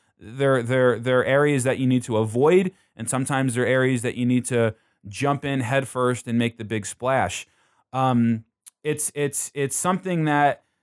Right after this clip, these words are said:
and especially some listeners that you may be real routine, maybe you like to be prepared for everything. Maybe you're a list person. Maybe you like to,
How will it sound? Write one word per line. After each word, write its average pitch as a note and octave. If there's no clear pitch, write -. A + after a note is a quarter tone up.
and C#3
especially E3
some D3
listeners C#3+
that B2
you C#3
may C3+
be B2
real C3
routine, D#3
maybe C#3+
you C#3+
like C#3
to C3
be B2+
prepared A#2+
for A2
everything. G#2+
Maybe C3
you're C3
a A#2+
list A#2+
person. F#2+
Maybe A2+
you C3
like B2
to, A2+